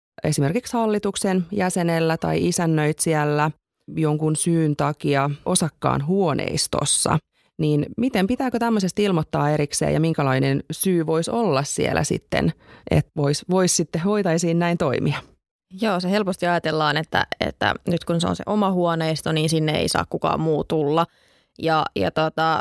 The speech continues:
Speaker 2: kyllä se niinku lähtökohtaisesti on mahdollista toki, että voi, voi niinku esimerkiksi vaikka nyt sitten isännöitsijä siellä käydä, mut et siihen tarvitaan peruste, eli, eli ei voi ihan, ihan niinku muuten vaan ja milloin tahansa sinne, sinne huoneistoon mennä. Eli, eli ta-,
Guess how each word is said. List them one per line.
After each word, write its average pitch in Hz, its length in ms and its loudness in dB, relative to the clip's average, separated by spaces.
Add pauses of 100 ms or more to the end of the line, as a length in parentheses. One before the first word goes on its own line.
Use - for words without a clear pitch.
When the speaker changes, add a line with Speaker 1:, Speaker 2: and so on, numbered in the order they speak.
(220)
Speaker 2:
kyllä 185 120 0
se 190 60 0
niinku 208 160 0
lähtökohtaisesti 220 460 -4
on 214 160 0
mahdollista 165 460 -2
toki, - 260 -2
että - 240 -4
voi, 156 200 0 (100)
voi 170 220 0
niinku 160 220 -4
esimerkiksi 190 340 -2
vaikka 190 200 -2
nyt 156 160 -2 (120)
sitten - 380 -2
isännöitsijä 160 720 0 (200)
siellä 156 320 -2
käydä, 165 360 -2
mut 156 220 -2
et 156 120 -2
siihen 175 260 0
tarvitaan 170 540 0
peruste, - 680 -2
eli, 151 360 0 (100)
eli 165 200 0
ei 165 200 2
voi 160 200 0
ihan, 160 340 0
ihan 160 240 0
niinku 160 200 -2
muuten 170 460 0
vaan 156 160 0
ja 165 60 0
milloin 160 400 2
tahansa 190 380 -4
sinne, 170 360 -2 (320)
sinne 160 280 0
huoneistoon 160 800 0
mennä. 160 500 2
Eli, 165 320 0
eli 165 240 0
ta-, 165 240 -2